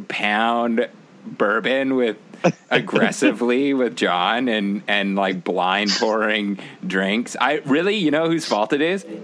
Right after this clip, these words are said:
Speaker 1: It's fucking Vicente's fault. 'Cause he
Speaker 2: <laughs> Where's
Speaker 1: got,
Speaker 2: the
Speaker 1: he got that damn decanter, and he probably
Speaker 2: <laughs>
Speaker 1: knew that he's like, "I'm gonna get this, and these boys are gonna be all excited about it, and I'm gonna fuck them up." But literally, he probably didn't know it was gonna happen, <laughs> like, recorded live,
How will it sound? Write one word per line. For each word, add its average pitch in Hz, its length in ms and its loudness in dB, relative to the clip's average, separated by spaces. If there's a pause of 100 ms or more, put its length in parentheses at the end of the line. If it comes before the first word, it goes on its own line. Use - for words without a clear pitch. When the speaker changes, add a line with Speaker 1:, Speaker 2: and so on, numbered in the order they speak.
(140)
Speaker 1:
It's 123 180 0
fucking 131 400 0
Vicente's 98 640 0
fault. 85 340 -2 (280)
'Cause 165 180 4
he 131 120 2
Speaker 2:
<laughs> 165 120 2
Where's 156 220 4
Speaker 1:
got, - 20 0
Speaker 2:
the 143 380 2 (100)
Speaker 1:
he 175 220 2
got 175 300 0
that 151 220 0
damn 131 280 0
decanter, 113 920 0
and 110 160 0
he 147 160 0
probably 135 880 2 (180)
Speaker 2:
<laughs> - 160 -14
Speaker 1:
knew 127 640 2
that 113 240 0
he's 107 200 0
like, 98 140 2
"I'm 113 80 2
gonna 185 100 0
get 123 280 -2
this, 156 240 0
and 117 60 0
these 113 140 0
boys 127 260 0
are 123 40 0
gonna 110 160 0
be 98 100 0
all 107 160 2
excited 135 360 0
about 139 240 0
it, - 20 2
and 120 100 0
I'm 87 100 -4
gonna 85 120 -6 (160)
fuck 139 180 -2
them 123 160 -2
up." 101 240 0
But 92 220 -2
literally, 120 600 0 (200)
he 104 160 0
probably 123 340 0
didn't 113 200 0
know 107 200 2
it 107 40 -2
was 104 120 -2
gonna 107 220 -2
happen, 98 760 -2
<laughs> - 40 -14
like, 95 200 0
recorded 101 560 0
live, 87 480 -2